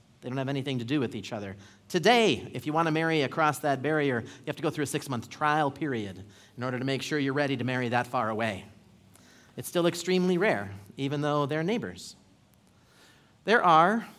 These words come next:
in our world, so many walls that we put up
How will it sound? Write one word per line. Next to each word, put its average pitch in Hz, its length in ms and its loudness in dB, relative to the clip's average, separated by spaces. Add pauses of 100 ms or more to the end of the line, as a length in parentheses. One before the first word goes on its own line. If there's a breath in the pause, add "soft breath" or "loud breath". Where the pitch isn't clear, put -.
(100)
in 170 180 2
our 165 240 2
world, 139 420 0 (360 loud breath)
so 170 560 0
many 160 340 0
walls 127 640 0 (440 soft breath)
that 110 180 -8
we 160 160 0
put 175 320 0
up 117 260 -4